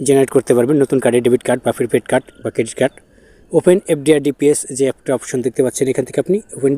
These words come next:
এফডিআর ডিপিএস ওপেন করতে পারবেন। লোন অপশন থেকে আপনি ক্যালকুলেট করতে পারবেন, লোন ক্যালকুলেট।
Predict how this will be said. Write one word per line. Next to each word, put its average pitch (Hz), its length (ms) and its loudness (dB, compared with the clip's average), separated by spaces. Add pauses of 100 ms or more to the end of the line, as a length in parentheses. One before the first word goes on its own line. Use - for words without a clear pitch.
এফডিআর 127 320 0
ডিপিএস 123 360 2
ওপেন 127 240 -4
করতে - 240 -2
পারবেন। 123 240 0 (520)
লোন 156 200 6
অপশন 147 260 -2
থেকে 139 220 -2
আপনি 151 240 0 (600)
ক্যালকুলেট 139 400 2
করতে 131 240 -2
পারবেন, 123 260 0
লোন 127 200 0
ক্যালকুলেট। 127 540 -2